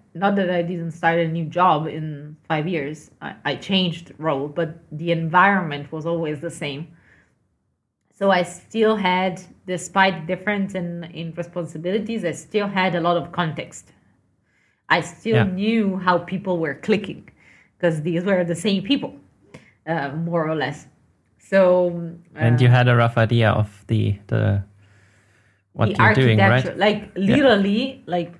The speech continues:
Speaker 1: the, the landscape I knew, right?
Speaker 2: Yeah.
Speaker 1: It's kinda like, it's a new level of a game you have been playing for a while.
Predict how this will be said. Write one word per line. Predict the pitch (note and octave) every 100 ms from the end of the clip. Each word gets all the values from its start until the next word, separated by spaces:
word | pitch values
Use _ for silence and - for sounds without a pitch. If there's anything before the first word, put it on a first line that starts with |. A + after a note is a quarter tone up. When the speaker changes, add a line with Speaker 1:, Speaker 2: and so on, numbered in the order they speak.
| _
Speaker 1:
the, | F#3+ F3+ D#3+ - _ E3 - _ -
the | D#3+
landscape | F3 F#3 G#3 B3+ C4+ - F3 C3+ D#3+ - -
I | - E3+
knew, | D#3+ F3 - - _ _ _ _ _
right? | E3 D#3 D#3+
Speaker 2:
Yeah. | A#2+ - - - - _
Speaker 1:
It's | _
kinda | - C4+ A#3
like, | G#3 G3 G3 - -
it's | G#3+ A3
a | A3
new | A#3 B3
level | A3 G3 F#3+ F#3+ E3+
of | F3
a |
game | E3 F#3 F3+ F3
you | E3
have | D#3+ F3+
been | D#3+ E3
playing | F3+ E3 D#3+
for | C#3 D3
a | C#3
while. | B2+ C3